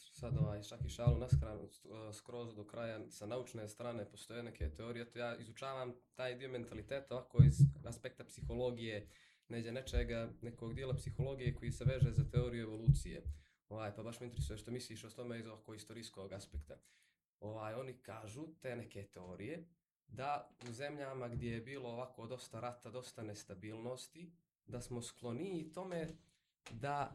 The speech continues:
imamo, da, da, da vršimo represiju nad muškarcima i nad ženama, da ne budu slobodni, liberalni, da komuniciraju i, i tako dalje,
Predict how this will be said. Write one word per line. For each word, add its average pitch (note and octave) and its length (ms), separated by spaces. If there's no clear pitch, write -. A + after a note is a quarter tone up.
imamo, C#3+ 440
da, B2+ 220
da, A#2 380
da A#2+ 260
vršimo C3 420
represiju A#2+ 800
nad A2 140
muškarcima A2 680
i A2+ 40
nad G2+ 140
ženama, G#2 520
da A2+ 140
ne A2+ 100
budu A2+ 500
slobodni, A2+ 800
liberalni, G#2+ 600
da G#2 140
komuniciraju G#2+ 800
i, G2+ 120
i - 100
tako F#2+ 340
dalje, F#2+ 340